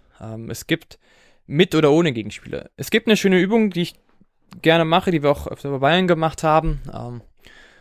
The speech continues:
wir haben einen Spieler, der ist außerhalb der Dreierlinie und wir haben einen Spieler, der ist, ähm, unterm Korb fast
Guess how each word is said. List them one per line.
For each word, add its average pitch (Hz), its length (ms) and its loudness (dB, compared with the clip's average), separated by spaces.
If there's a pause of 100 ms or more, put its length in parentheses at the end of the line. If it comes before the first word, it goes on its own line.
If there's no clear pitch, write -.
(160)
wir 147 120 4
haben 151 120 2
einen 185 200 4
Spieler, 226 540 -2 (240)
der 135 100 2
ist 135 100 -4
außerhalb 135 360 0
der 123 100 0
Dreierlinie 185 640 0 (140)
und 135 140 -6
wir 139 100 2
haben 127 280 0
einen 143 340 2
Spieler, 139 420 0
der 120 220 2
ist, - 440 -6 (360)
ähm, 107 500 -10
unterm 127 340 -6
Korb 165 300 4
fast - 420 0